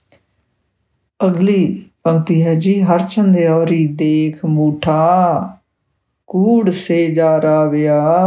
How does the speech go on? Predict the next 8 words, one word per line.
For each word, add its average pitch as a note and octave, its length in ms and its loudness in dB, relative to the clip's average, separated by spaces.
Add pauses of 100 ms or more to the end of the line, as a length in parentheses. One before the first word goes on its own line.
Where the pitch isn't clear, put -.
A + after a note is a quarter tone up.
(920)
ਗੁਰੂ D#3+ 200 0
ਜੀ D3+ 140 0
ਆਖਦੇ F3 540 0
ਹਨ, G3+ 200 2
ਉਹ F3+ 100 2
ਚੰ-, E3 360 -2 (120)
ਚੰਦੌਰੀ D#3+ 760 0 (100)
ਭਾਵ D3 580 -2